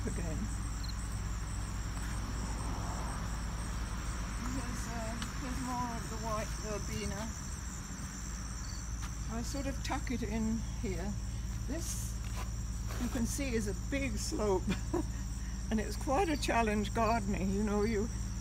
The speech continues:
you work climbing up and you work climbing down and hope you don't fall <laughs> in, in the process. So I kept it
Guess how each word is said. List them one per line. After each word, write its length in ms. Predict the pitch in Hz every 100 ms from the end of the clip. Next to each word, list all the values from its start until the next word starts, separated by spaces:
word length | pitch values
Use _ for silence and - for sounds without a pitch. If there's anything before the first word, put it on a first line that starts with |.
| - -
you 100 | 240
work 280 | 233 254 240 - -
climbing 440 | - 240 240 233 226
up 160 | 233 226
and 120 | 220
you 120 | 214 220
work 260 | 233 240 -
climbing 440 | - 214 214 220 208
down 480 | 226 220 208 190
and 120 | 196 233
hope 200 | 262 320
you 100 | 254
don't 160 | 220 214
fall 480 | - - 220 214 220 - - - - - -
<laughs> 440 | 320 233 - -
in, 140 | 220 226
in 160 | 226 208
the 80 | 214
process. 680 | - 196 202 - 170 156 -
So 60 |
I 300 | 202 196 226 226
kept 260 | - 285
it 80 | -